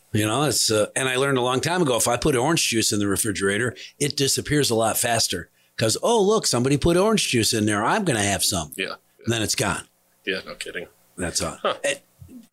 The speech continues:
Speaker 1: and it's, your, your, this particular recipe or this dessert is on the menu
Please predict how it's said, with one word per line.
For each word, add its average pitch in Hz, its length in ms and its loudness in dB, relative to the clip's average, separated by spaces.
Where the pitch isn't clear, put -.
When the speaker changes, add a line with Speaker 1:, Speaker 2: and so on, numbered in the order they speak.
Speaker 1:
and 127 360 -2
it's, 120 180 -2
your, 123 500 -2
your, 107 400 0
this 131 380 -2
particular 113 800 0
recipe 104 540 0
or 101 120 2
this 92 280 0
dessert 104 580 -2
is 98 180 0
on 113 200 -2
the 107 80 2
menu 107 400 2